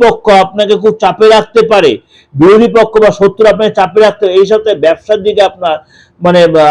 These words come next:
আহ, কোনো কারণে, এ, হঠাৎ কোনো আপনার লাভ হতে পারে, হঠাৎ কোনো সুযোগ এসে পারে, যেতে পারে। এই সপ্তাহে আপনার, এ, মানে কোনো আটকে থাকা অর্থ আপনার প্রাপ্তি হতে পারে। প্রেমের জায়গায় প্রেম প্রসঙ্গ যথেষ্ট অনুকূল থাকবে। দাম্পত্য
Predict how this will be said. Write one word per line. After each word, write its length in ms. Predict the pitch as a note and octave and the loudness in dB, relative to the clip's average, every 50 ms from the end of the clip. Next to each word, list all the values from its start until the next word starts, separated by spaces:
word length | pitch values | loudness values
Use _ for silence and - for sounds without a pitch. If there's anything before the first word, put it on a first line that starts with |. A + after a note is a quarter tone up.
| D#3+ D#3+ D#3+ | 0 2 2
আহ, 160 | E3 E3 D3+ D3+ D3 C#3+ C#3+ C#3+ C#3+ C3+ - - | 2 2 0 -4 -6 -14 -18 -18 -20 -20 -12 -2
কোনো 180 | G3 A3 A#3+ A#3+ A3 - | 0 2 2 2 2 0
কারণে, 300 | G3+ F#3+ F#3 E3+ D3 C3+ C3 C3+ _ _ _ _ _ - | 0 0 0 -2 -2 -6 -8 -8 _ _ _ _ _ -4
এ, 100 | F3 E3+ F3 E3+ E3 D#3+ D#3+ D3+ C3 - | -2 0 2 2 2 2 0 -2 -2 -2
হঠাৎ 300 | C#3+ F3+ F#3 C4+ C4+ C4 - - | -2 -2 0 2 0 0 0 -4
কোনো 140 | A3 G#3 G3 | -2 0 0
আপনার 260 | F#3 F3+ F3 F3+ E3+ D#3 | -2 -2 -2 -4 -2 0
লাভ 240 | D3+ D#3 D#3+ F3 F3 F3 | 0 2 2 2 2 0
হতে 160 | F#3+ F3+ G3+ F#3+ | -2 -2 -2 -4
পারে, 160 | F#3+ F3 D#3 C3 | -2 -4 -4 -4
হঠাৎ 200 | D#3+ E3 G#3 G3+ G3+ | -2 -2 -2 -2 -2
কোনো 100 | G3+ G3 | -6 -14
সুযোগ 320 | - - F3 F3+ F#3 G3+ G3 G3+ F#3+ | -14 -12 -10 -2 0 2 2 2 0
এসে 140 | - G3 F3+ | -2 -6 -8
পারে, 220 | F3 E3+ C#3+ C#3 - E3+ D#3+ | -6 -6 -6 -6 -6 -10 -10
যেতে 240 | D3 E3+ F3 F3+ F#3+ - F#3 | -10 -10 -8 -8 -6 -6 -4
পারে। 140 | D#3 B2+ A2 - _ _ _ _ _ _ _ - G3 G#3+ | -4 -4 -6 -10 _ _ _ _ _ _ _ 0 2 2
এই 60 | A#3+ A3 | 2 2
সপ্তাহে 420 | - A3 G#3+ G#3+ - - G#3+ G3+ | 2 0 -2 -2 0 0 0 0
আপনার, 340 | F#3+ F#3 F3+ F3 E3 D3+ D3 D3 - _ _ _ _ - F3+ E3+ | 0 0 -2 -4 -2 -2 -2 -4 -6 _ _ _ _ -4 0 2
এ, 20 | E3 E3 D#3+ D#3+ D#3 D#3 D3+ D3 D3 C#3+ C#3+ D3 | 2 2 2 2 2 2 2 2 0 0 0 -2
মানে 160 | D3 C#3+ C#3 C#3 C3+ C3 - F3+ | -2 0 0 0 0 -2 -2 -2
কোনো 120 | G3 G3 | -2 0
আটকে 360 | F3 E3+ E3+ F3 - - A3+ G#3+ | 2 0 0 -2 -2 -2 -2 0
থাকা 220 | - A3+ G3 G#3+ F#3+ F#3 F#3+ | 0 0 0 2 2 2 2
অর্থ 200 | F#3+ - - - A3+ F#3+ E3+ F3 F3 | 0 -2 -2 0 0 2 2 0 -2
আপনার 200 | - E3+ G3 F#3 | -2 -2 -2 -2
প্রাপ্তি 360 | F#3 - F3+ E3+ - - - A3 A3+ | 0 -2 -4 -4 -4 -6 -2 0 2
হতে 140 | G3+ A3 G#3+ | 2 2 2
পারে। 180 | F#3+ G3 E3 D3+ | 0 0 0 0
প্রেমের 400 | - - F#3 F#3+ G#3 A3+ A3+ G3 F3+ | -2 -4 -4 -2 0 0 0 2 2
জায়গায় 320 | G#3+ G3 F#3+ F#3+ F3 D#3+ - E3 F3 D#3+ D3 - _ _ | 0 0 2 0 -2 -2 -6 -8 -14 -16 -16 -18 _ _
প্রেম 240 | - F#3 G3 F#3+ F3 | -2 -2 -2 -2 -4
প্রসঙ্গ 360 | - G3 F#3+ - G#3 G#3 G#3 G#3 G3 | -6 -8 -8 -6 -8 -8 -6 -6 -4
যথেষ্ট 300 | F#3+ F#3 E3+ G3 F#3+ G3 | -6 -6 -6 -8 -8 -6
অনুকূল 360 | F3 E3+ F3 F3 F3+ G#3 G3+ F3 | -6 -6 -6 -6 -6 -8 -6 -2
থাকবে। 300 | G#3+ G3+ G3+ F#3+ G3+ G#3 | -2 -2 -2 0 -2 -4
দাম্পত্য 520 | F3 E3+ E3 D#3+ E3 E3 _ G3+ G3+ _ | -4 -4 -8 -8 -8 -12 _ -16 -16 _